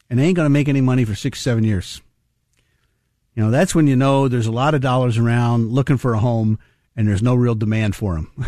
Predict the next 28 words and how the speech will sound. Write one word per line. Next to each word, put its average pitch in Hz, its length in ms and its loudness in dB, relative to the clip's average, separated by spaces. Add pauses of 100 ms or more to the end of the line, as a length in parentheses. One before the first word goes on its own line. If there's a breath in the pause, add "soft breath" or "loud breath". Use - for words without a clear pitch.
(100)
<laughs> 226 100 4 (1040 loud breath)
That 139 180 0
simple. 127 360 -2
So, 117 320 -2 (580 soft breath)
uh, 139 300 2
by 180 200 4
the 208 60 2
way, 196 120 4
there's 151 160 0
all 190 140 2
sorts 196 220 -2
of 170 100 2
information 160 500 0
on 117 120 0
the 107 80 -2
data 151 260 0
breach 160 340 0
there. 151 300 -2
I 98 60 -8
highly 123 320 -4
recommend 127 400 0
it. 156 180 -2
We 117 120 -6
do 190 240 0
have 165 380 0
a 120 140 0
new 139 240 2
newsletter. 165 640 0